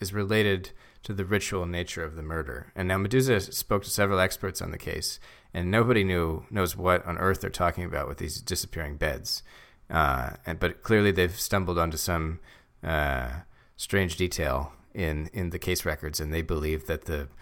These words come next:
the beds, and the, or the missing beds rather, are evidence of some kind of, uh, you know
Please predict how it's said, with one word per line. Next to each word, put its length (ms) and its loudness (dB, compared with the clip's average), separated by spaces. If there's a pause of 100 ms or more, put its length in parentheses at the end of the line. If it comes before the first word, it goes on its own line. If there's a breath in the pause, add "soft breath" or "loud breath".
(280 loud breath)
the 60 -6
beds, 680 0 (420)
and 140 -6
the, 160 -4
or 100 2
the 100 -2
missing 340 0
beds 280 -4
rather, 440 -2 (420 loud breath)
are 100 0
evidence 480 2
of 100 -6
some 180 -2
kind 260 2
of, 480 -4 (320)
uh, 460 -6 (200)
you 180 -4
know 340 -6